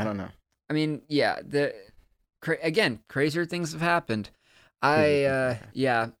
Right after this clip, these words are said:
Speaker 2: it, it's, um, kind of, uh, yeah, it's kind of been an interesting ride for the past few months. Um,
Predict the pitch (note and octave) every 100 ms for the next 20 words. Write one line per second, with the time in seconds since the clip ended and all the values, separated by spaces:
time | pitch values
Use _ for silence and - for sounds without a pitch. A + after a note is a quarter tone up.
0 | _ D3 D3 - E3 D#3 - - - _
1 | _ _ C#3 C3+ B2+ B2 A#2+ A#2 A2+ A2
2 | _ - _ - D3+ F3+ E3+ D3 B2+ G#2+
3 | A#2 A2 G#2+ G2+ G2 G2 G#2+ _ _ _
4 | _ _ _ _ _ _ _ C#3 A2+ B2+
5 | - E3+ F3+ D#3+ C3+ B2 A#2+ A2+ A#2 -
6 | A2+ G#2+ G#2 G#2 G#2 G#2 A2 - A2 G#2
7 | A#2 G#2 G#2+ - - A2 G#2 G#2+ G#2 G2+
8 | - - G#2+ G#2+ G#2 G#2